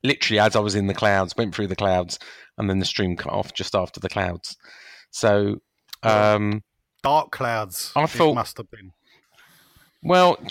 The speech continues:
Speaker 1: you know what? It looked, I, I, I, I said, I, I hate to say I told you so, but I told you so. When I wrote this blog three weeks ago now, saying Rome wasn't built in a day, nor was West Ham, I, I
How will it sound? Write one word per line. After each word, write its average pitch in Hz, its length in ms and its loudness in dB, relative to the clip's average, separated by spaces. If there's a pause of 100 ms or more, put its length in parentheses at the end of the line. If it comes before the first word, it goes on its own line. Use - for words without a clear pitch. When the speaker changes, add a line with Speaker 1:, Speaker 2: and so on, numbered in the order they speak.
Speaker 1:
you - 20 2
know 180 160 4
what? 110 360 2
It - 200 -2
looked, - 540 0 (800)
I, 147 120 -4 (120)
I, 143 100 -2 (100)
I, 135 140 0 (220)
I 139 60 2
said, - 300 -2 (160)
I, 120 260 2
I 120 100 4
hate - 320 -4
to - 80 -8
say 123 140 2
I 113 40 0
told 120 300 0
you 101 60 -6
so, 98 160 0
but 92 120 -4
I - 40 -6
told 110 300 -2
you - 60 -6
so. 92 160 -2
When 98 160 0
I 110 80 2
wrote 143 220 2
this - 140 -6
blog 95 400 -2 (400)
three 147 280 0
weeks 120 340 -2
ago 92 420 -2
now, 95 360 -2 (260)
saying 98 460 2 (280)
Rome 127 300 4
wasn't 104 280 0
built 104 220 0
in 101 80 -2
a 98 60 0
day, 95 380 2 (500)
nor 120 280 4
was 110 180 0
West 101 280 -2
Ham, 92 440 -4 (260)
I, 107 160 -4 (540)
I 110 120 0